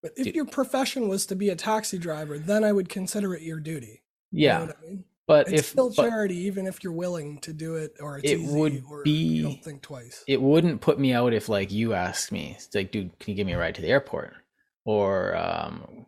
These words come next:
Speaker 2: a couple other friends I have here in Edmonton. Uh, but if some random person asked me or some person from work asked me, I'd be like, <sighs> "Yeah, uh, all right."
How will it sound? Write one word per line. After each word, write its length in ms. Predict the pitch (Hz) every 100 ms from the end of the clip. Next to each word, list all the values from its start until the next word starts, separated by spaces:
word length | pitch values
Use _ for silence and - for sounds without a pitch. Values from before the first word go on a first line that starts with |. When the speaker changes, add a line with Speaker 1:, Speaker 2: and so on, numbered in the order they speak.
| _
Speaker 2:
a 40 |
couple 240 | - 110 95
other 140 | 98
friends 260 | - 82 78
I 60 |
have 240 | 92 87 -
here 160 | 101
in 80 | 82
Edmonton. 500 | 87 117 113 95 92 _ - - _ -
Uh, 580 | 117 110 110 110 110 101
but 340 | 117 123 113
if 440 | 131 113 - - - _ _ _ _ _ _
some 280 | - 160 127
random 480 | 107 127 151 123 98
person 420 | - 101 - 101
asked 240 | 80 80 -
me 60 |
or 40 | 80
some 240 | - 123
person 340 | 113 113 - 101
from 240 | 107 90
work 300 | 92 123 -
asked 260 | 71 - -
me, 80 |
I'd 100 | 87
be 100 | 85
like, 360 | 90 87 - - _ _ _ _ _ _ _ _ -
<sighs> 1040 | - - - - - - - _ _ _
"Yeah, 420 | 104 107 98 87 - 69 - - -
uh, 120 | - - - -
all 140 | 98
right." 260 | 92 85